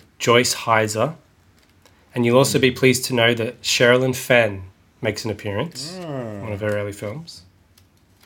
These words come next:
Speaker 2: And William Zabka.
Speaker 1: So Heiser plays a high school student who gets rejected for a, a newspaper internship that she had her heart set on.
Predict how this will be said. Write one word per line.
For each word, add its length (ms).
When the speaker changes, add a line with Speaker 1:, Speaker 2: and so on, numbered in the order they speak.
Speaker 2:
And 160
William 320
Zabka. 720
Speaker 1:
So 220
Heiser 560
plays 420
a 60
high 300
school 240
student 480
who 100
gets 340
rejected 600
for 480
a, 140
a 60
newspaper 460
internship 800
that 140
she 180
had 120
her 100
heart 320
set 200
on. 240